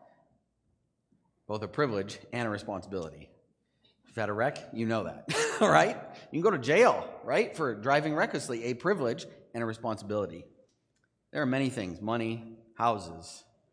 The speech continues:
job. There, many things in life are both a privilege and a responsibility. In fact, the gospel and intimacy with Christ is actually a privilege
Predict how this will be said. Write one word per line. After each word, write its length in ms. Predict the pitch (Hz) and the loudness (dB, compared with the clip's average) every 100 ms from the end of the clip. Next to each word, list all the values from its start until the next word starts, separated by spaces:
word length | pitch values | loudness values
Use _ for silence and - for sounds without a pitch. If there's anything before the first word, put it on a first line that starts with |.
| _ 98 | _ -4
job. 340 | 110 101 123 | -2 -2 -2
There, 220 | 147 135 - - 139 | -2 -2 -8 -14 -2
many 340 | 143 214 247 | 2 6 4
things 300 | 220 214 180 | 4 0 2
in 100 | 175 | 2
life 240 | 147 147 | 2 2
are 100 | 147 | 0
both 240 | 117 123 107 | 0 0 0
a 120 | 98 | -6
privilege 560 | - 156 117 95 101 - - - | -6 -8 -6 -8 -10 -14 -20 -4
and 240 | 139 156 135 | 2 2 2
a 80 | |
responsibility. 840 | 110 104 101 - 90 85 78 78 82 | 0 -2 -4 -4 -8 -10 -10 -16 -20
In 760 | _ _ _ _ _ _ _ | _ _ _ _ _ _ _
fact, 160 | 139 113 | -6 -6
the 80 | 104 | -4
gospel 640 | 101 123 139 - 90 92 - - _ _ _ _ _ - | 0 0 0 -4 -10 -10 -18 -20 _ _ _ _ _ -12
and 100 | 107 | -6
intimacy 480 | 113 123 107 101 101 | -4 -4 -6 -8 -10
with 160 | 95 | -10
Christ 320 | - 104 92 87 | -8 -8 -8 -12
is 80 | |
actually 280 | 95 95 98 | -14 -12 -10
a 40 | 87 | -12
privilege 480 | - 104 107 107 | -10 -8 -6 -10